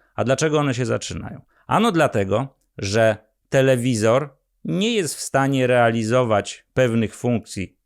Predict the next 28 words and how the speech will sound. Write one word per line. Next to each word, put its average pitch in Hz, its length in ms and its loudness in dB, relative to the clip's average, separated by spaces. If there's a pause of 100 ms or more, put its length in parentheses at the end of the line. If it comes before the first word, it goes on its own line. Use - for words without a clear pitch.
takie 120 400 0
jak 101 380 -2
dedykowany 107 720 -2
monitor 104 480 -2
gamingowy 107 540 -2
i 320 60 -4
na 330 180 0
odwrót. 151 400 -4 (580)
I 175 100 -8
teraz, 226 380 -2 (460)
jeżeli 196 300 0
zapytamy 202 680 0 (120)
klasycznego 135 1000 -2 (240)
wykształconego 131 880 0
gracza, 117 480 2
na 127 160 0
czym 123 180 -2
mu 110 140 -2
zależy, 101 540 0 (340)
no 170 80 -2
to 175 120 0
za 165 120 2
chwilę 156 320 0
padną 120 380 0
hasła 95 460 -6 (200)
typu - 420 -2 (100)
input 117 460 0
lag, 127 380 2